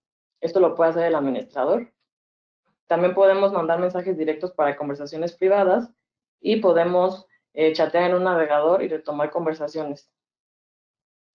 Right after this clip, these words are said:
tanto en Android como iOS. Cuando hablaba de que la nube permite la facilidad de acceso, me refería a que es una aplicación que está basada en el navegador, y ta-, pero también en nuestro móvil.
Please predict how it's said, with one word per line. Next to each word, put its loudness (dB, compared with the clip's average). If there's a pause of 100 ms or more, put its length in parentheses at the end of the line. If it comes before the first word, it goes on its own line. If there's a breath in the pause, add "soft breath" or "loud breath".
(180)
tanto 0
en 2
Android 2
como 0
iOS. -14 (1600)
Cuando 2
hablaba 6
de -2
que -2
la 0
nube -2
permite -4
la -4
facilidad -6
de -4
acceso, -8
me -10
refería -4
a -4
que -8
es -10
una -4
aplicación -8 (540)
que -2
está 0
basada 2
en 4
el 2
navegador, 2
y -6
ta-, -6
pero 0
también -2
en 0
nuestro -6
móvil. -8